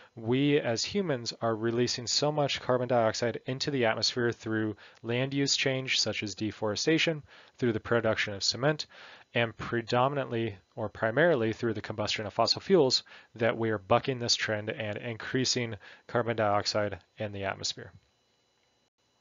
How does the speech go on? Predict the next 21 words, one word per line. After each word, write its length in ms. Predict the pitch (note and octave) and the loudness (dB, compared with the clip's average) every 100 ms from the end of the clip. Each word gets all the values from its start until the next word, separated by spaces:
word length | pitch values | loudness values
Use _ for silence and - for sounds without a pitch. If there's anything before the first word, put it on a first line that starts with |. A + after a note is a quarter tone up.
| _ _ _ _ _ _ _ | _ _ _ _ _ _ _
And 300 | C#3+ C#3 C3 | -12 -10 -8
so 160 | - D3+ | -4 -2
we 160 | D3 | -2
can 140 | F3+ G3 | -2 -4
extend 340 | E3+ - D#3 | -4 -4 -2
that 140 | D#3 C#3 | -2 0
data 300 | C3+ C#3+ C#3 | 2 2 2
out, 260 | A#2+ B2+ _ - - - | 0 0 _ -20 -14 0
um, 260 | C3 B2+ B2+ | 4 4 0
a 100 | B2+ | -4
little 260 | A#2+ C3+ | 0 0
bit 140 | C3+ B2+ | 0 -4
further 360 | - D3 F3+ | 0 2 2
using 360 | G3 A#2+ A2+ A#2 | -2 -2 -4 -6
ice 220 | A2+ A#2+ - | -6 -6 -4
core 200 | D3+ C#3 | -4 0
data. 300 | D3+ E3+ E3+ | 0 0 -2
So 180 | - | -4
Keeling's 480 | A2 - C#3 C#3 C3+ | -8 -6 -6 -6 -6
data 320 | A#2+ B2 B2 | -4 -2 0
starts 500 | B2 - A#2+ A#2+ - | -2 -2 -2 -2 -6